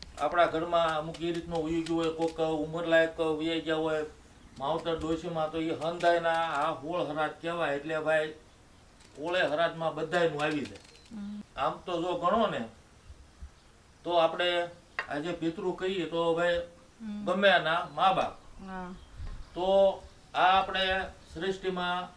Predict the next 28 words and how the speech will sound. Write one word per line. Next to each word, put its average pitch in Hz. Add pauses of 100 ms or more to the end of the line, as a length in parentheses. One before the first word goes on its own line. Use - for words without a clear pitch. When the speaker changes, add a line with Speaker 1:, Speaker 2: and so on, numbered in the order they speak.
(380)
Speaker 1:
જે 170
આપણે, 131 (600)
માનો 180
કે 196
મારા 170 (340)
માવતર 120 (440)
છે 214
એટલે 220
જ -
હું 196
અહીંયા 180
બેઠો 190
અને 160
સૌને 180
વાત 165
કરું 170
છું. - (160)
Speaker 2:
હા. 185 (440)
Speaker 1:
મારા 160
માવતર 160
હતા, 170 (640)
બા 160
છે 202
અને 151
બાપા 156
નથી, 185
પણ 151
એ, 156